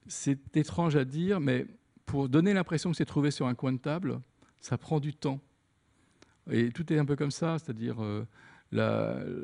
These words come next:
pendant quinze ans, j'ai écrit peut-être, euh, sept à huit mille,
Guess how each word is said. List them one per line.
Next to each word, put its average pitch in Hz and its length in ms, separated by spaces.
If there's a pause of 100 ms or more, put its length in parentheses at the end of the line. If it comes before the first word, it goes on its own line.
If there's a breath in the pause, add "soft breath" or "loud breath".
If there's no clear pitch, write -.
(300)
pendant 123 200
quinze 131 320
ans, 175 220
j'ai 127 160
écrit 120 320
peut-être, 120 580
euh, 104 160
sept 127 300
à 117 40
huit 117 200
mille, 120 460